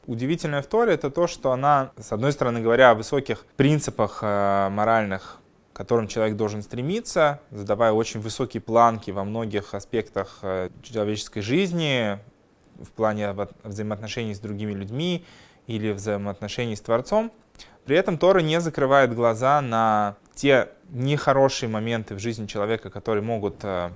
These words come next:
происходить. То есть Тора говорит нам, что делать в случае убийства, что делать в случае воровства.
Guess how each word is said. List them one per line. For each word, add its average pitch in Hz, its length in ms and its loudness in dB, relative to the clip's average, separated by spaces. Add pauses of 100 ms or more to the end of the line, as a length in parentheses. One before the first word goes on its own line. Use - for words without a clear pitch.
(120)
происходить. 120 640 -6 (460)
То 123 100 4
есть - 320 -4 (140)
Тора 120 220 2
говорит 117 340 0
нам, 107 100 -4
что 170 200 0
делать 131 320 4
в - 40 -12
случае 127 380 -2
убийства, 104 580 -6
что 165 220 -4
делать 117 360 0
в - 40 -18
случае 147 320 -4
воровства. 104 720 2